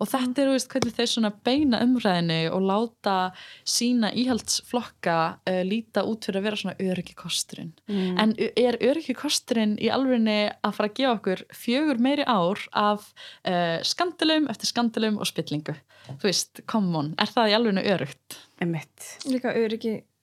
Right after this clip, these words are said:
Speaker 3: þú veist, svona öruggasta leiðin er ekki alltaf besta leiðin.
Speaker 1: Einmitt.
Speaker 2: En með öru-, er
Speaker 1: Já,
Speaker 2: þetta
Speaker 1: þú veist.
Speaker 2: örugga leiðin? Þetta er
Speaker 1: Þetta
Speaker 2: bara,
Speaker 1: er,
Speaker 2: þetta
Speaker 1: þetta
Speaker 2: er
Speaker 1: er
Speaker 2: bara
Speaker 1: ekki
Speaker 2: vera,
Speaker 1: öruggt.
Speaker 2: þetta er
Speaker 3: Nei,
Speaker 2: bara að
Speaker 3: nei,
Speaker 2: stýra
Speaker 3: nei.
Speaker 2: umræðinni í einhver átt sem þau vilja að
Speaker 1: Já,
Speaker 2: hún fari.
Speaker 1: og leyfa minnihluta að algjörlega ráða, sko.
Speaker 2: Mm.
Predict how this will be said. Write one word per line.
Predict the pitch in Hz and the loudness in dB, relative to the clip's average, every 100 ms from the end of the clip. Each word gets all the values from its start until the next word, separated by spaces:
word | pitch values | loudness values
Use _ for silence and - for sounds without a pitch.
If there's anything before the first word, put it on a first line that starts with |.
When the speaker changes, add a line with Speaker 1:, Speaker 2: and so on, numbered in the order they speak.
| - | -8
Speaker 3:
þú | |
veist, | 269 262 - - - | -6 -8 -12 -20 -6
svona | 262 247 | -2 0
öruggasta | 262 247 254 262 | 0 0 -4 -2
leiðin | 254 254 254 | 0 2 0
er | |
ekki | 254 | -2
alltaf | 254 262 | -4 -4
besta | 262 269 | -4 -2
leiðin. | 277 269 - _ - - | -2 -4 -10 _ -18 -10
Speaker 1:
Einmitt. | 170 - - | -10 -10 -4
Speaker 2:
En | 196 202 | 0 2
með | - | 2
öru-, | 226 254 | 2 2
er | 185 | 0
Speaker 1:
Já, | - | -2
Speaker 2:
þetta | - | 0
Speaker 1:
þú | |
veist. | 214 | 0
Speaker 2:
örugga | 233 202 | 2 2
leiðin? | 202 156 139 - - | 0 -2 -6 -14 -2
Þetta | 226 | 0
er | 214 220 | 2 2
Speaker 1:
Þetta | |
Speaker 2:
bara, | 247 226 | 4 4
Speaker 1:
er, | 220 | 4
Speaker 2:
þetta | |
Speaker 1:
þetta | 214 240 | 4 4
Speaker 2:
er | |
Speaker 1:
er | - | 6
Speaker 2:
bara | 240 | 4
Speaker 1:
ekki | 233 | 6
Speaker 2:
vera, | 226 | 6
Speaker 1:
öruggt. | 208 | 4
Speaker 2:
þetta | 262 247 | 4 4
er | 233 | 6
Speaker 3:
Nei, | 247 | 4
Speaker 2:
bara | 220 | 4
að | 214 | 2
Speaker 3:
nei, | |
Speaker 2:
stýra | 202 254 | 4 4
Speaker 3:
nei. | 233 | 4
Speaker 2:
umræðinni | 247 214 202 226 | 4 2 2 0
í | |
einhver | 226 196 | 0 2
átt | 208 208 | 0 0
sem | 220 | -2
þau | - 220 | 0 0
vilja | 220 190 180 | 2 2 2
að | 226 226 | 2 2
Speaker 1:
Já, | 214 | 2
Speaker 2:
hún | 165 | 2
fari. | 196 - 175 | 0 0 -2
Speaker 1:
og | 240 | -2
leyfa | 247 254 233 | -2 -2 0
minnihluta | 233 247 214 202 190 185 180 | 0 0 -4 -6 -6 -4 -2
að | 190 185 202 | -2 -2 -4
algjörlega | 214 185 175 | -8 -8 -8
ráða, | 180 170 190 | -8 -8 -6
sko. | 185 175 | -4 -4
Speaker 2:
Mm. | 175 | -8